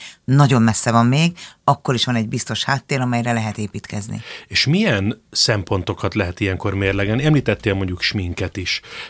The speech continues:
Speaker 2: amit most lefordítatok úgy, hogy valamiféle termék, co-branding, ö, történetről van szó. Miket vizsgál meg az ember akkor, hogyha azt mondja, hogy, ahogy mondtad, itt az idő ahhoz, hogy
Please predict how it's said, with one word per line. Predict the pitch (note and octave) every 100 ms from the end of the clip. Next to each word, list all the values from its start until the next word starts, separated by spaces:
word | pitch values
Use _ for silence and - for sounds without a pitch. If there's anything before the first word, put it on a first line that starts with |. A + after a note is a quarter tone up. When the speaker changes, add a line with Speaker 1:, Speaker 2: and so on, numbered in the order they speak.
| -
Speaker 2:
amit | A#2 G#2+ G2+ -
most | D3+ G#2+
lefordítatok | - B2 A2 F2+ F#2 E2 F2+
úgy, | G2 -
hogy | E2+ -
valamiféle | F#2+ F2 E2+ - F2
termék, | F2 - F2+ F2 E2+ E2 - -
co-branding, | G#2 F2+ F2 E2 F2 F#2 F#2+ - -
ö, | - F#2+ F#2 -
történetről | - F#2+ - F#2 F2+ - F#2
van | F#2
szó. | - G2+ - - - - -
Miket | A2+ F3+ F3 G2+ - - _ _ _ - A#2
vizsgál | A2+ A#2+ - A2+ F#2
meg | G2+ F2+
az | E2+
ember | G#2+ F#2+ E2
akkor, | G#2+ D3 A#2+ F#2+
hogyha | E2+ - F#2+
azt | F#2 -
mondja, | F2+ F2
hogy, | E2+ E2+ - _ _
ahogy | - A2 A#2+
mondtad, | E2+ F2
itt | E2+ C#3 -
az | G2+ F2+
idő | G2 F2+ E2+
ahhoz, | G#2+ F#2+ F2+ E2+ -
hogy | G#2 G2 F2